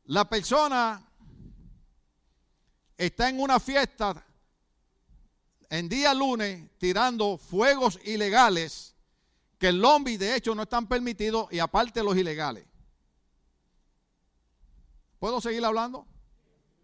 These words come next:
Entonces, el policía se para en, en, en, en la línea donde pasan los carros con las luces prendidas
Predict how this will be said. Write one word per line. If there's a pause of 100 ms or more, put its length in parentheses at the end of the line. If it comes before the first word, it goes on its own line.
(920)
Entonces, (1600)
el
policía
se
para
en,
en, (340)
en,
en
la
línea
donde
pasan
los
carros
con
las
luces
prendidas